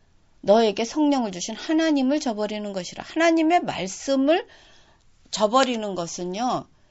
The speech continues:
세상 사람들이 다 "아이, 그럴 수밖에 없어"라고 얘기해도요, 하나님에게 대해서 지금 불순종하는 거거든요.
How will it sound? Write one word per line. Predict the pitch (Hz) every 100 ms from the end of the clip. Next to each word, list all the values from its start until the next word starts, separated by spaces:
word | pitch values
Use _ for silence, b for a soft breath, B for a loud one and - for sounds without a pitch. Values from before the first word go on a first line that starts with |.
| b b b
세상 | 359 403 427
사람들이 | 440 277 220 214 214 240
다 | - 214
"아이, | 202 170
그럴 | - 208
수밖에 | 220 247 226 208 175
없어"라고 | 101 151 - 262 240 208 226
얘기해도요, | 240 185 202 208 185 175 180 220 b b b
하나님에게 | - - 427 381 392 294 226 196 185 180 180
대해서 | 165 151 156 156 233 285
지금 | 277 160 226
불순종하는 | 233 214 - 202 180 160 147
거거든요. | - - - - - 202 285